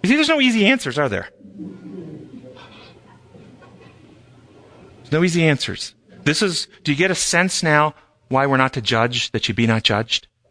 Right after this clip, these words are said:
Do you get maybe a sense of this last example, why God permits so much bad things to happen to some of his good friends? Because sometimes the people doing bad things come to repentance. Look at David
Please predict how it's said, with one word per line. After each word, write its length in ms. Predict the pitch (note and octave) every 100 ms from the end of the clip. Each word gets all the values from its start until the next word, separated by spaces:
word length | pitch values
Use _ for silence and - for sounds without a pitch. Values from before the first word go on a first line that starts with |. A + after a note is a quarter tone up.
| _ - -
Do 80 | -
you 60 | C#3+
get 200 | F3+ C#3+
maybe 300 | D#3+ G#3+ F3+
a 40 |
sense 300 | - D3+ C#3+
of 80 | C#3
this 140 | C3+
last 300 | C#3 D3+ G#3+
example, 400 | F#3 C3+ A#2+ C#3
why 200 | C#3 E3
God 420 | C#3+ D3 E3+ F#3+
permits 380 | - D3 F3+ G3+
so 200 | - F3
much 320 | F3 E3+ -
bad 240 | - D#3+ A3
things 260 | - B2 A#2+
to 80 |
happen 420 | D3+ G3 A3+ A2 - _ _ - - - - _ - - - _ -
to 260 | - E3 D#3
some 200 | - F3
of 100 | E3+
his 200 | D3 C3+
good 220 | B2 D3+
friends? 460 | - D#3+ - - - _ _ _ _ _ _ _ _ - - - _ _ _ _ _ _ _ _ _ _ _ - - -
Because 260 | C#3 D3+
sometimes 400 | - E3 D#3+ D3+
the 80 | C#3
people 200 | D3 D3
doing 220 | C#3+ C#3+
bad 280 | B2+ C3+ C3
things 480 | - F3+ B2 A#2+ - _ _ _
come 200 | - C#3 B2+
to 100 | A#2+
repentance. 500 | A#2 - D3+ G2 -
Look 100 | B2+
at 120 | A2+
David 380 | B2 A#2+ E3